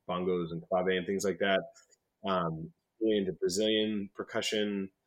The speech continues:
Um, but that, the four years of my undergraduate were sort of dedicated to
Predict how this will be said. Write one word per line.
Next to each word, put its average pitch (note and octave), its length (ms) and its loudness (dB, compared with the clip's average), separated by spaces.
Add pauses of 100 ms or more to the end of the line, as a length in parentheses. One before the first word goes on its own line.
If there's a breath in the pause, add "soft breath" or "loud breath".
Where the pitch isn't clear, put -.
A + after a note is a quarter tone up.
(440)
Um, D#2+ 460 -2 (840)
but A2 320 0 (320)
that, B2 260 6 (180)
the G#2 200 2
four C3+ 280 6
years A#2+ 240 8
of G#2 60 0
my G2+ 100 2
undergraduate F2+ 880 0
were E2 540 -2 (580)
sort G2+ 260 2
of E2+ 160 -4
dedicated F#2+ 760 2
to E2 480 -2